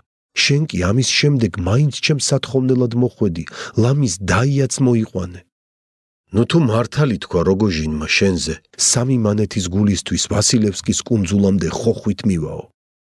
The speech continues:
მივაკიდეც, დაბეჯითებით წაილაპარაკა როგორ ჟინმა. შიმშილით რომ გძვრებოდეს სული, კიდევ ხო? მაგრამ როგორც ამბობენ,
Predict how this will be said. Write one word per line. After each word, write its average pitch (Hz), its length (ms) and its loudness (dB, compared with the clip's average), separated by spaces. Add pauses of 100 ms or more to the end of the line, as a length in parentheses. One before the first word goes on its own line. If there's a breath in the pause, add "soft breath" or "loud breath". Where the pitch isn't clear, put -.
(460)
მივაკიდეც, 104 760 2 (560)
დაბეჯითებით 98 800 0
წაილაპარაკა 90 760 0
როგორ 90 300 2
ჟინმა. 71 360 -6 (1200)
შიმშილით 110 680 0
რომ 104 180 -4
გძვრებოდეს 92 720 -2
სული, 104 460 0 (640)
კიდევ 104 280 0
ხო? 117 280 0 (760)
მაგრამ 98 340 0
როგორც 113 340 0
ამბობენ, 104 520 0